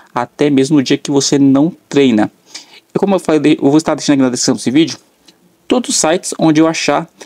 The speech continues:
a creatina Dark Lab com desconto, mais barato,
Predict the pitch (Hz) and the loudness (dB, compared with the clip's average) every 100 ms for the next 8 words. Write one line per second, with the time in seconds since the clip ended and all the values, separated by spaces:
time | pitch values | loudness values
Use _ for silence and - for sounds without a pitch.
0 | _ _ - 127 131 - - 123 120 127 | _ _ -10 -2 -2 -2 -2 0 0 -2
1 | - 113 123 131 165 139 - 135 143 143 | -2 0 0 0 0 0 0 2 2 2
2 | 135 120 110 107 123 135 127 - 123 | 0 -4 -2 -2 0 0 -2 -2 -2